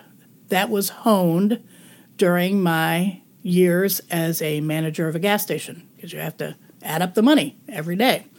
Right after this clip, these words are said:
So I could fly on a ten key. And this job involved ten key work. But it was a new job, so there was a little bit of stress there.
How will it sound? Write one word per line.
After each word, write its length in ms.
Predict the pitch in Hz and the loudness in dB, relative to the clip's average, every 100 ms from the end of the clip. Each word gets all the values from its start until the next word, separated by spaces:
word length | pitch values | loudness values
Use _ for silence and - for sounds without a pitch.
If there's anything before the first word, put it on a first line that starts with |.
| - - - - | -20 -20 -20 -8
So 160 | - | -2
I 120 | - 247 | 0 0
could 160 | 175 | -2
fly 880 | - - 190 220 220 151 156 - - _ _ _ | -4 -2 2 4 4 2 -4 -12 -18 _ _ _
on 140 | 156 156 | -6 -6
a 60 | |
ten 300 | 170 - 147 | -6 -6 -6
key. 340 | 151 - - - - - - - | -8 -12 -14 -20 -20 -20 -20 -4
And 160 | 175 170 | 0 2
this 220 | 202 - | 2 2
job 600 | - 247 208 180 208 220 - _ | 6 6 6 4 2 0 -6 _
involved 840 | 202 180 165 175 156 156 175 180 - _ | -2 0 2 2 2 0 -2 -4 -12 _
ten 240 | - 320 285 | 2 2 4
key 180 | 196 | 0
work. 380 | 165 165 - - - _ _ _ - - - - _ _ - - - - - - _ | -2 -6 -10 -16 -20 _ _ _ -20 -20 -20 -20 _ _ -20 -20 -20 -20 -20 -20 _
But 260 | 330 349 - | 4 4 4
it 80 | - | 2
was 120 | 339 | 4
a 40 | 320 | 4
new 160 | 370 | 4
job, 340 | 240 247 247 240 | 6 6 6 4
so 140 | 247 | 2
there 120 | 233 | 4
was 100 | 254 | 4
a 60 | 240 | 4
little 160 | 240 240 | 4 6
bit 120 | 240 | 4
of 80 | 233 | 2
stress 300 | 214 208 208 | 0 0 0
there. 320 | 170 165 | -4 -2